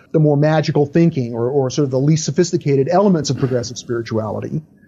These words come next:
And we could say that, you know, of course, there's, you know, there's Buddhism or Hinduism or these other things are, are freestanding. But as I would argue, what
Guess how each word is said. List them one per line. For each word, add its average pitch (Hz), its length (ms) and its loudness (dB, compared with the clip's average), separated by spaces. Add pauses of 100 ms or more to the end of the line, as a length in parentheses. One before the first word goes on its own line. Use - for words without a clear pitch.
(340)
And 190 120 6
we 233 100 6
could 233 160 0
say 208 260 4
that, 196 160 0
you 208 80 0
know, 175 160 2
of 175 100 2
course, 180 220 2
there's, 175 300 0
you 196 120 -4
know, 165 80 -2
there's 160 180 0
Buddhism 180 640 2
or 151 260 -2
Hinduism 180 600 4
or 143 80 0
these 151 200 -4
other 208 200 4
things 180 220 0
are, 160 200 -4
are 143 120 0
freestanding. 180 1080 -4 (460)
But 185 100 2
as 175 120 4
I 208 120 4
would 254 160 2
argue, 165 600 0 (240)
what 175 340 2